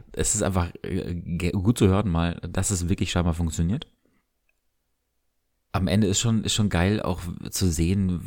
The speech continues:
was man im Endeffekt dem, dem Gehirn so vorgaukeln kann, was, was, äh, Geschmack eigentlich ist oder wie,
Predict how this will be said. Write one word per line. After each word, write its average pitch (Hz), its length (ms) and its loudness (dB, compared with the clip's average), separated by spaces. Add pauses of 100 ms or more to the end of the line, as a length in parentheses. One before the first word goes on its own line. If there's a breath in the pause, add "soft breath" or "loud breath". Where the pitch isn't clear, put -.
was - 180 -2
man 98 160 2
im 85 100 -2
Endeffekt 90 400 -2
dem, 82 180 -2
dem 82 160 -2
Gehirn 85 320 2
so 92 100 2
vorgaukeln 80 640 0
kann, 92 420 -4
was, - 380 -8
was, - 300 -8
äh, 85 300 -6 (100)
Geschmack - 500 -2
eigentlich 82 420 -2
ist - 180 -6
oder 80 320 -6 (720 loud breath)
wie, 85 180 2